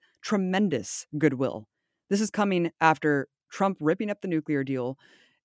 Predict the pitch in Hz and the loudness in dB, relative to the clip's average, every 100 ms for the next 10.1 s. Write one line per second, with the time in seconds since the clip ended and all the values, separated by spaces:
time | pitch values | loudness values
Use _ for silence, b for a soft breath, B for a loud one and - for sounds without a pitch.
0 | _ - 180 165 185 214 233 165 160 - | _ -4 0 4 4 4 0 -2 -2 -8
1 | - - - 208 262 - 262 220 _ 135 | -12 -12 -6 -2 -2 0 -2 -2 _ -12
2 | 123 139 196 185 131 - - - - _ | -2 0 2 0 -4 -6 -10 -12 -14 _
3 | _ _ 160 147 - 180 151 135 143 - | _ _ -4 -4 -2 -2 0 0 -2 -4
4 | 131 - b b b b _ - - 233 | -8 -16 b b b b _ -12 0 4
5 | 302 - 214 - 160 160 226 208 165 147 | 4 0 -10 -10 -2 0 0 -2 -2 0
6 | 175 156 127 131 220 - - - - 139 | 0 0 -2 -4 -4 -8 -10 -14 -8 -2
7 | 156 151 - 165 208 240 214 208 175 143 | 0 0 0 0 0 0 -2 -4 -4 -2
8 | 156 165 - 143 135 135 139 123 - 139 | -2 -2 -4 -4 -4 -6 -4 -4 -4 -4
9 | 139 139 127 - - 135 135 147 143 127 | -4 -6 -6 -8 -12 -4 -2 0 -2 -2